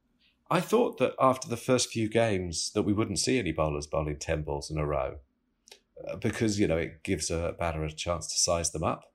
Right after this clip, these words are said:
But actually, there is a time and a place, isn't there? And it is probably an advantage if you have a bowler who is all over a batter, or if you have a, you know, a particular matchup that works that way, then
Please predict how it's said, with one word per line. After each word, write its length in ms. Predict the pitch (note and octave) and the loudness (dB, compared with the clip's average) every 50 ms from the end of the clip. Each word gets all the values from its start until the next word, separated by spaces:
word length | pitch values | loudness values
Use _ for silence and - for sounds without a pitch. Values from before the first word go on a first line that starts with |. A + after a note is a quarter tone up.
| _ _ _ _ _ _ - - - - - _ _ _ _ D#3+ | _ _ _ _ _ _ -20 -20 -20 -20 -20 _ _ _ _ 2
But 140 | C3 G3 A3 | 4 6 6
actually, 300 | A3+ - E3+ - B2+ A2 | 6 4 4 2 2 4
there 120 | B2 C#3 | 4 4
is 120 | C#3+ - | 4 4
a 60 | A#2 G#2 | 2 2
time 220 | - - G#2+ G2+ | 2 2 2 2
and 100 | G2+ F#2+ | 2 -2
a 20 | |
place, 340 | F2+ - - G#2+ G2 F2+ - | -2 2 2 2 2 2 0
isn't 180 | - G2 F#2 D#2 | -2 -4 -4 -2
there? 120 | E2+ E2+ | -2 -2
And 80 | E2+ F2 | 0 0
it 80 | F2+ | 0
is 160 | A2 A#2 G#2+ - | 0 0 -2 0
probably 260 | - G#2+ E2 F2+ E2+ | -2 -2 -2 -2 -2
an 80 | D2+ | -4
advantage 720 | D2+ D#2 D#2+ F2 F2 F2 E2 D#2 - - - - - - - - | -4 -4 -2 -2 -2 -2 -4 -6 -8 -6 -6 -6 -6 -6 -6 -2
if 160 | A#2 A#2 G2+ G#2+ | -2 -2 2 2
you 120 | G#2 F2+ | 0 2
have 200 | G#2 G2+ F#2 - - - | 0 0 -2 -4 -4 -2
a 180 | F2 E2+ E2+ D#2+ - | -2 -2 -2 -2 -2
bowler 380 | F2 F2 F#2 F#2 E2+ D#2+ D#2+ D2+ D#2+ | -2 -2 -2 -2 -2 -4 -4 -4 -4
who 80 | D#2+ D#2 | -4 -4
is 180 | D#2 - - - | -4 -6 -6 -4
all 200 | G2 E2+ D#2+ D#2+ | -2 0 0 0
over 280 | E2+ F2 E2+ D2+ D2+ D2+ | 0 0 -2 -2 -4 -4
a 40 | |
batter, 480 | D2+ D#2+ D#2+ D#2 D#2 - - - D#2 - - _ _ _ - - - - _ _ | -2 -2 -2 -2 -4 -6 -8 -8 -8 -8 -10 _ _ _ -20 -20 -20 -20 _ _
or 200 | - F2+ F2 E2+ | 0 2 2 2
if 120 | E2 D2+ - | 2 0 0
you 80 | E2 | 0
have 220 | E2 E2+ E2 D#2+ D#2+ | 2 2 2 2 2
a, 40 | D#2 | 0
you 140 | D2+ D#2 | 0 0
know, 80 | D2 C#2 | -2 -4
a 40 | D2+ | -6
particular 600 | - D#2 C#2+ - - - - - - D#2 D2+ D2 | -8 -4 -2 -2 -2 -2 -2 -2 -2 -2 -2 0
matchup 420 | D#2 D#2 D2 - - - D2+ D2+ - | -2 -2 -2 -4 -4 -4 -6 -4 -6
that 140 | E2 D2 | -6 -4
works 300 | D2+ E2+ E2 D2+ - - | -2 -2 -2 -2 -4 -2
that 200 | - E2 C2+ - | -2 -2 -2 -2
way, 280 | E2 D#2+ D2+ C#2 C#2+ C#2+ | -2 -2 -2 -2 -4 -2
then 200 | - D2+ C#2+ C#2+ | -2 -4 -4 -4